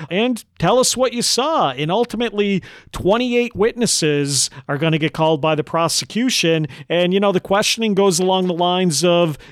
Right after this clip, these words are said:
"Did you see Sickles shoot Key?" "Yes, I did." And, you know, and that's kinda just how it goes. So you might be thinking, "Okay, I can kinda persuade public opinion just by pointing out that, look,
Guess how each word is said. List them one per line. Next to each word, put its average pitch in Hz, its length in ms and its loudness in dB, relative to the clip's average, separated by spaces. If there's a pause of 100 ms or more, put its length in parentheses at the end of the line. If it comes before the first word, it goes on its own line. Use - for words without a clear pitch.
"Did 165 140 2
you 165 80 0
see 180 220 2
Sickles 165 500 0
shoot 156 300 0
Key?" 170 280 0
"Yes, 117 340 -4
I 139 80 -2
did." 120 440 -6 (140)
And, 139 340 -6
you 151 180 -4
know, 147 140 -2
and 143 80 -4
that's 147 160 -4
kinda 143 240 -4
just 147 200 -4
how 147 220 -2
it 143 140 -6
goes. 151 360 -2
So 170 320 0 (220)
you 175 120 2
might 277 320 -2
be 254 120 0
thinking, 185 720 0
"Okay, 147 640 0
I 190 240 -6
can 190 240 -6
kinda 180 320 -2
persuade 160 580 -2
public 156 380 -2
opinion 151 580 -2 (200)
just - 200 -2
by 165 140 2
pointing 156 420 -2
out 175 280 0
that, 160 180 -2
look, 190 420 0